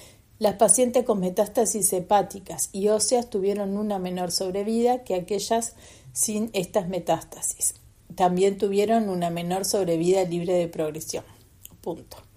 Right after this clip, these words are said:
La sobrevida global de las pacientes asistidas en salud pública fue mayor que de aquellas asistidas en las, en instituciones privadas de forma estadísticamente significativa.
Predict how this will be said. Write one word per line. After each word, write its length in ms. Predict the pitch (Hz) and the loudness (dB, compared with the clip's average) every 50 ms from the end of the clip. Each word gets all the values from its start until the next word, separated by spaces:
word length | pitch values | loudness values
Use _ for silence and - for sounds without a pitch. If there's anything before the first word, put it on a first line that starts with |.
| - - - - - - _ _ | -20 -20 -20 -20 -20 -20 _ _
La 120 | - 196 | 0 2
sobrevida 580 | 175 - 220 208 190 196 196 208 226 240 240 233 | 2 4 2 2 4 2 4 4 6 6 6 6
global 360 | 214 196 190 185 185 190 180 | 4 4 4 4 4 4 4
de 100 | 175 170 | 2 2
las 120 | 170 165 | 0 -2
pacientes 600 | - - 196 180 - - 196 180 175 - 165 - - | -4 -4 -4 -4 0 0 -2 -2 -2 -4 -4 -2 -2
asistidas 640 | 175 170 - 196 180 - - 208 185 175 165 - - | -2 -2 -2 -4 -6 -4 -2 0 2 2 2 0 -2
en 140 | 170 170 | -4 -2
salud 300 | - - 170 175 190 196 | 0 0 0 0 0 -2
pública 520 | 196 - 220 220 220 220 226 226 - 226 220 | -2 0 0 0 0 -2 -2 0 0 0 0
fue 160 | - - 208 | 0 -4 -4
mayor 440 | 190 185 180 175 - - 196 196 196 | -2 -2 -2 -2 0 0 0 0 0
que 100 | 220 196 | 0 0
de 80 | 190 | 0
aquellas 480 | 170 160 165 180 175 - 196 196 - - | 0 -2 -2 -4 -2 -2 -2 -2 -2 -2
asistidas 720 | 220 220 - 180 165 160 - 202 196 190 165 160 - - | -4 -4 -4 -6 -6 -6 -4 -4 -4 -2 -4 -4 -6 -8
en 100 | 160 156 | -8 -6
las, 200 | 160 156 156 - - - | -6 -6 -8 -8 -10 -6
en 300 | - 165 165 165 170 170 | -2 -2 -2 -2 -2 -4
instituciones 760 | 170 165 - - 190 180 175 185 180 - - 202 196 202 185 | -4 -6 -8 -10 -12 -12 -10 -8 -6 -4 -4 -4 -4 -6 -6
privadas 560 | 196 - 208 202 208 208 214 220 226 233 226 | -4 -4 -2 0 2 4 4 4 4 2 0
de 100 | - 185 | -4 -6
forma 280 | 175 - 196 190 196 202 | -6 -6 -6 -4 -4 -4
estadísticamente 800 | 185 185 - 180 180 175 - 220 208 - 180 180 185 180 180 208 | -4 -4 -2 -2 -2 -2 -4 -4 -4 -4 -4 -6 -6 -4 -4 -4
significativa. 920 | 190 - 196 185 185 170 - 196 185 190 190 185 - - 208 226 - - | -4 -4 -6 -8 -10 -10 -10 -10 -8 -8 -10 -10 -10 -12 -14 -14 -14 -16